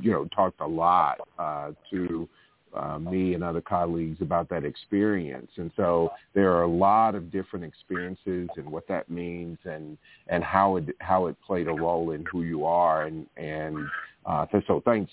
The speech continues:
for your transparency in saying that. And, and the reason I ask about that, and, and so just hearing you mention that it means to struggle, and there are different ways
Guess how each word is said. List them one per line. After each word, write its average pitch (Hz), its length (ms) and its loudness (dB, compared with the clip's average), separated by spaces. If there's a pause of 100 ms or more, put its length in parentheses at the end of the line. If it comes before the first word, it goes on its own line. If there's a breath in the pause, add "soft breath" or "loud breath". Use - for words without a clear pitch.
for 78 380 0 (100)
your 80 440 0 (120)
transparency 80 720 -4
in 65 180 -10
saying 113 300 4
that. 78 240 -4 (500 loud breath)
And, 107 260 4 (120)
and 110 540 4 (520)
the 117 140 2
reason 127 800 0
I 95 420 -4 (120)
ask 113 300 -4 (100)
about 87 440 -4
that, 80 340 -6
and, 87 280 -10 (100)
and 95 320 -10
so 95 220 -6
just 117 220 -6
hearing 110 320 -4
you 92 340 -6 (340 soft breath)
mention 95 800 -4
that 92 160 -2
it 90 100 0
means 98 420 -2 (120)
to - 80 -6 (140)
struggle, 85 580 2
and 82 80 -12
there 87 80 -6
are 85 40 -4
different 113 560 -2
ways 92 440 0